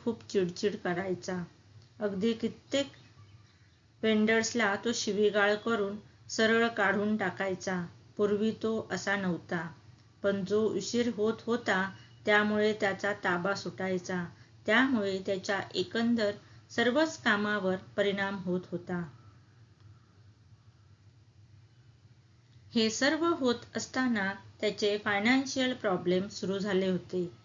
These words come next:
कारण जमीन खरेदीसाठी घरातला पैसा वापरला असला तरी बांधकाम, मशिनरी, आणि इतर सर्व बँक लोनवर सुरू होते. बरं, खूप चांगले आणि मोठे करायचे या नादात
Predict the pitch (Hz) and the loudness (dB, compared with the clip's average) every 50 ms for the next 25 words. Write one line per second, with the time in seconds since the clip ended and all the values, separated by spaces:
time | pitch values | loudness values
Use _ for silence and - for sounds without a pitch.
0 | - - - _ _ - - - 240 254 262 240 202 185 185 190 185 - - - | -20 -20 -20 _ _ -18 -2 2 4 4 4 4 2 2 2 0 -4 -8 -14 -20
1 | - - - - 185 190 202 202 226 285 330 381 392 - 269 262 254 254 254 233 | -20 -10 -6 -4 2 4 4 6 6 2 0 -4 -8 -4 0 2 4 4 4 2
2 | 247 254 254 247 - 277 262 254 254 - 220 214 214 190 214 214 185 190 190 190 | 0 -2 -2 0 2 2 0 0 0 -2 -2 -2 -2 -2 -2 0 0 0 -2 -4
3 | - 214 208 208 208 - 196 180 175 175 202 202 208 196 180 175 - 185 190 180 | -2 -2 -2 -2 -2 0 0 0 0 0 -2 -2 -2 -2 -4 -4 -4 -6 -4 -2
4 | 185 190 190 185 185 220 214 - - 226 196 185 180 185 - - - - - - | -2 -2 -2 -2 -2 -2 -4 -4 -4 -2 -2 -2 -2 -4 -8 -16 -20 -20 -20 -20
5 | - - - - 202 196 202 185 185 196 202 208 202 208 208 - 208 202 196 196 | -20 -14 0 0 2 2 2 2 2 2 2 2 0 -2 -2 -2 0 0 0 0
6 | 196 196 196 202 214 208 - 233 226 220 214 208 202 196 196 190 190 185 180 - | -2 -4 -2 -4 -4 -2 -2 0 0 2 2 2 0 -2 -4 -2 -4 -4 -4 -8
7 | - - - - _ _ 196 190 190 190 190 190 185 - 208 196 - 226 226 233 | -14 -20 -20 -20 _ _ -4 -2 -2 0 0 -2 -2 -2 -6 -4 -2 -2 -2 -2
8 | 233 - - 254 277 302 294 311 311 302 262 233 208 202 208 214 214 - 220 202 | -2 -2 -2 0 0 2 2 0 0 2 2 0 0 2 0 -2 -2 -2 -2 0
9 | 196 202 196 196 196 202 202 202 - - 180 185 185 175 175 175 - - 180 175 | 0 -2 -2 0 0 -2 -2 -2 -6 -4 -2 -2 0 0 -2 -4 -2 -4 -2 -2
10 | 170 165 - - - - - - - - 185 202 196 190 185 185 175 175 - - | -4 -6 -10 -20 -20 -20 -20 -16 -8 2 4 4 6 6 4 2 0 -2 -8 -18
11 | _ _ _ - - - 294 302 294 - - - 294 254 247 262 269 247 233 233 | _ _ _ -20 -4 -2 -2 -2 -2 -6 -4 0 2 4 4 4 2 2 0 0
12 | 220 - - 196 202 208 214 208 196 190 190 - - 277 277 269 247 226 226 226 | -2 -2 -2 -2 -2 -2 -4 -4 -4 -6 -6 -4 -4 -6 -2 0 2 2 2 2
13 | 226 220 - 220 208 208 214 202 196 208 208 214 208 220 220 208 202 196 196 185 | 0 0 0 0 0 0 2 0 -2 0 0 0 0 0 0 0 0 0 -2 -2
14 | 190 | -2